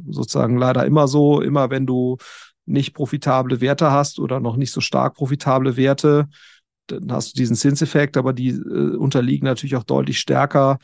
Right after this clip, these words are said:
quasi den Unsicherheits-, der, der, da ist natürlich auch, ähm, globale oder makroökonomische, politische Unsicherheit spielt natürlich bei, bei solchen Werten auch nochmal eine deutlich stärkere Rolle. Insofern, ähm, äh, glaub ich, solange wir da,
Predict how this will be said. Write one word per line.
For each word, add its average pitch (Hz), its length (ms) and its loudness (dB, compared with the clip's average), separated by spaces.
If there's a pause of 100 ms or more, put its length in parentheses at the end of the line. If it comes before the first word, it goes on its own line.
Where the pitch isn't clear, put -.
(380)
quasi 127 380 -2
den 131 180 -2
Unsicherheits-, 139 920 0
der, 131 160 -2
der, 135 240 -2
da 139 140 -4
ist 139 140 -4
natürlich 131 260 -2
auch, 117 100 -2 (340)
ähm, - 760 -6
globale 135 580 4
oder 131 220 4
makroökonomische, 135 1800 0 (400)
politische 143 480 0
Unsicherheit 139 560 -2
spielt - 220 -4
natürlich 139 280 -4
bei, 123 200 0
bei 127 160 -2
solchen 131 300 -2
Werten 131 240 -2
auch 165 120 4
nochmal 127 180 2
eine 117 140 -2
deutlich 113 300 -6
stärkere 120 340 -2
Rolle. 120 420 0 (160)
Insofern, 135 640 2 (500)
ähm, 127 560 0
äh, 131 200 -2
glaub 127 240 -2
ich, 127 140 -4
solange 131 380 0
wir 131 140 0
da, 131 540 -2